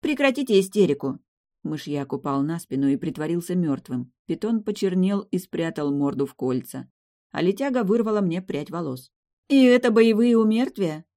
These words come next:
Вы направитесь в академию, своим путём.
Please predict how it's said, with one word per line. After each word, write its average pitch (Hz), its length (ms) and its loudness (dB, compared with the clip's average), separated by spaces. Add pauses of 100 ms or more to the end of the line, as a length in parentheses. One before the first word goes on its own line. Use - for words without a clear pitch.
(180)
Вы 175 260 6
направитесь 202 600 2
в - 20 0
академию, 151 680 -2
своим 165 400 0
путём. 165 440 -4